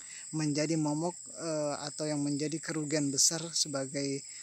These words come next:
petani sawit. Jadi di sini kita akan membuat sebuah strategi sebagai petani pemula untuk menghadapi yang namanya masa trek dan us-, di-, kita usahakan supaya di kebun kita ini tidak ada lagi yang namanya masa trek. Itu harapan kita, teman-teman. Amin.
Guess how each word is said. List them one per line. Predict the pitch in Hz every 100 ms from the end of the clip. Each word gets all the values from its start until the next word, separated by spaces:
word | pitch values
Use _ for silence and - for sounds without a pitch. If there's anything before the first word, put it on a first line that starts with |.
| -
petani | - - 139 139
sawit. | 139 135 170 202
Jadi | - 156 165
di | 156
sini | - 165 175
kita | 175 139 160
akan | 165 156
membuat | 151 151 180 170
sebuah | - 170 160 151
strategi | - 170 156 - 147 139 175
sebagai | 151 147 143
petani | 143 143 147 139
pemula | 139 131 127 156
untuk | 165 135 147 - - - - - - - - - - - - 156
menghadapi | 143 143 139 143 - 165
yang | 147
namanya | 143 143 147
masa | 143 - 147
trek | 151 165 -
dan | 160 160
us-, | 185 190
di-, | 165
kita | - 160 170
usahakan | 160 165 143 165 190
supaya | 160 151 160 165 190 - - -
di | 156 147
kebun | 151 156 139
kita | 156 147 151
ini | 160 180
tidak | 160 147 139
ada | 143
lagi | 139 143 160
yang | 147
namanya | 135 135 139 139
masa | 135 - 139
trek. | - 156 156 - - - - -
Itu | 139 165
harapan | 147 143 143 139
kita, | 147
teman-teman. | - 139 139 135 156 -
Amin. | 135 151